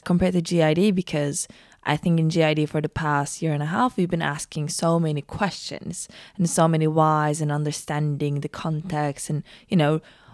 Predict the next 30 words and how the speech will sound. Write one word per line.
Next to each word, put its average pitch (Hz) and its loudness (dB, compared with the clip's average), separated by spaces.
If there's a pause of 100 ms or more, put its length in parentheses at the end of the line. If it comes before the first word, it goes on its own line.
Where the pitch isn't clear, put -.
(240)
a 185 10
lot 202 10
of 190 2
research 226 4
went 165 2
into 151 0
finding 143 -2 (100)
or 143 -2
making 143 -4
something. 226 -2 (300)
Whereas 175 4
in 165 -2
Pratt, 170 0
I 160 0
felt - -4
like 147 -4 (560)
the 196 -6
questions 160 0
were 156 2
more 156 4
about 139 -2 (340)
the 165 2
finishings 147 2
or, 127 0 (260)
you - -4
know, 147 0
how 156 0
things 165 -4
hold 170 4
or 143 0